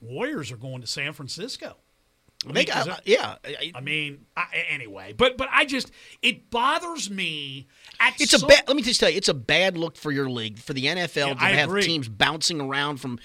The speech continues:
Speaker 1: Yeah,
Speaker 2: Saint Louis,
Speaker 1: everywhere.
Speaker 2: Saint Louis going to L A,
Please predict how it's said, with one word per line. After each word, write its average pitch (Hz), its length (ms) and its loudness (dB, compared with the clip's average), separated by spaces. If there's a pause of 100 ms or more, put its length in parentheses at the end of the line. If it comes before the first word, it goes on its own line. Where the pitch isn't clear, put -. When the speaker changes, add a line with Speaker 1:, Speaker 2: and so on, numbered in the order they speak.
(240)
Speaker 1:
Yeah, 226 140 4
Speaker 2:
Saint 185 320 6
Louis, 170 260 4
Speaker 1:
everywhere. 156 180 4
Speaker 2:
Saint 151 240 4
Louis 165 240 2
going 165 280 0
to 147 120 0
L 160 220 2
A, 156 320 4